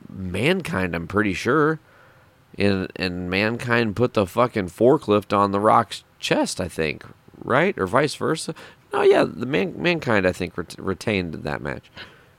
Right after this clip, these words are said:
Uh, so, yeah, I, I, I thought overall N X T TakeOver Phoenix was really great.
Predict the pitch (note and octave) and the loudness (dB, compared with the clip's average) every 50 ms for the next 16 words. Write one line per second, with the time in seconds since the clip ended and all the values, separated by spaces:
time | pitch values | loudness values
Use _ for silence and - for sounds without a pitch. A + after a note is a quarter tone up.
0 | _ - - E2 F#2 F#2 F2 E2+ F2 - _ _ _ _ _ _ _ _ _ _ | _ -2 0 2 4 4 4 2 0 -4 _ _ _ _ _ _ _ _ _ _
1 | _ _ _ _ _ _ _ _ _ - - - - - - - - _ - - | _ _ _ _ _ _ _ _ _ -20 -20 -20 -20 -20 -20 -20 -20 _ -8 -2
2 | - B2 C3 C3+ C3+ D3 F3 A3 A#3+ A3+ - F2 - - - - - E2 G#2 G#2+ | 4 4 4 6 6 6 6 6 6 6 4 4 2 2 0 2 4 6 6 6
3 | A#2 - - - - C2+ - - - _ _ - - C3 C3 - C#3+ D#3 G3 A3+ | 4 2 2 0 2 2 2 0 -2 _ _ -2 -2 0 2 4 6 6 6 6
4 | G3+ G3 E3 C#3 A#2+ F2 A2 B2+ C#3 D3 - - - B2 C#3 D3+ D3+ - - - | 6 4 4 4 4 6 8 8 8 6 4 4 0 2 2 2 0 0 -4 -4
5 | - D3 C3 - D3+ C3 C3+ B2 C3+ C3+ C3 A#2+ A2+ G2+ - - A2+ A#2 B2+ D3+ | -2 -2 2 4 4 4 4 4 2 2 2 2 -2 -2 -2 -2 -2 0 0 -2
6 | D3 - - - - _ - F2+ G2 G2 G2 F#2+ F2+ E2+ - - _ _ _ _ | -4 -4 -8 -12 -12 _ -6 0 4 4 4 4 4 0 -6 -14 _ _ _ _
7 | _ - E2+ E2+ F2 F2+ G2 G#2 A#2+ A#2+ G2 F#2 F2+ F#2 G#2+ D3 - - - - | _ -14 -10 -6 -4 -2 0 0 0 0 0 0 2 2 2 2 0 -4 -12 -14